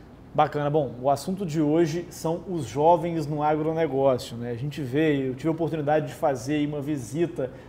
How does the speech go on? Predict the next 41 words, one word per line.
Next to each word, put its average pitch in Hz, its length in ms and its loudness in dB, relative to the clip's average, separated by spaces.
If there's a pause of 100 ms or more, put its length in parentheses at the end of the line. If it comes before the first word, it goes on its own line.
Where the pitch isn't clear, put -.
(100)
a - 100 -4
vários 156 380 2
produtores 151 520 -4
rurais 135 520 -2
lá 135 200 -2
em 135 180 -6
Linhares, 127 520 -6
na 127 80 -8
região 127 560 -8 (420)
de 117 120 -12
São 139 180 -10
Gabriel 135 260 -2
da 123 120 -4
Palha 127 340 -6
também, 131 360 -8
e - 20 -8
vi 170 140 -8
vários 190 340 2
jovens 180 600 6 (240)
muito 220 240 -2
envolvidos 196 680 2
aí 147 100 2
no 143 140 -2
agronegócio 156 800 2 (380)
e 175 60 -2
me 208 120 2
surpreendi 220 500 2
um 247 80 4
pouco, 143 360 4
porque - 200 2
normalmente 190 340 2
a 202 40 -4
gente 196 240 -2
tem 190 100 0
a 190 80 6
figura 185 600 8
do 156 220 6
agricultor, 151 920 6
do 131 120 -4
produtor 147 420 0
rural, 151 500 6